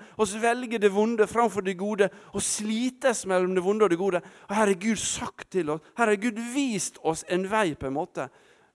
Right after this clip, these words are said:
Forskjellen på det gode og det vonde, rett og galt. Og det har stått som en bauta for israelfolket. Det var gitt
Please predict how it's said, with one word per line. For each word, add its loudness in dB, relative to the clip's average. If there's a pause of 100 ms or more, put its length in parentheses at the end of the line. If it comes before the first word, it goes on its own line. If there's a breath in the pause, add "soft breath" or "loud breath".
(220)
Forskjellen -4
på -6
det -6
gode -2
og -2
det -10
vonde, -10 (120)
rett -6
og -10
galt. -14 (1160)
Og -8
det 4
har 0
stått 0
som 6
en -4
bauta 2
for -6
israelfolket. -8 (240 soft breath)
Det 0
var 2
gitt -6